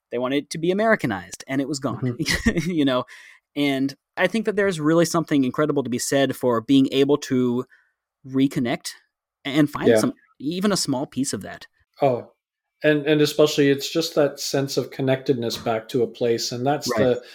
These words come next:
Speaker 2: that's the magnificent part of it.
Speaker 1: Right, right. And I guess it kind of makes you feel like we're all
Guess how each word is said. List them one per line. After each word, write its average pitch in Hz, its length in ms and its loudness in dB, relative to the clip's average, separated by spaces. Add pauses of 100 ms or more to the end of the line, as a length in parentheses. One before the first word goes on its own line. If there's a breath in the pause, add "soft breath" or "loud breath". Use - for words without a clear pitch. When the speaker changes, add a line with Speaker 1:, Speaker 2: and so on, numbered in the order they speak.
(440 loud breath)
Speaker 2:
that's 156 200 2
the 147 80 2
magnificent 120 640 -2
part 113 200 -2
of 110 100 -6
it. 98 200 -12 (380)
Speaker 1:
Right, 113 340 -8
right. 131 180 -2
And 147 120 4
I 151 60 4
guess 147 140 -2
it 143 40 0
kind 156 140 2
of 135 60 2
makes 143 220 2
you 143 60 0
feel 147 180 4
like 127 180 0
we're 135 120 0
all 135 360 0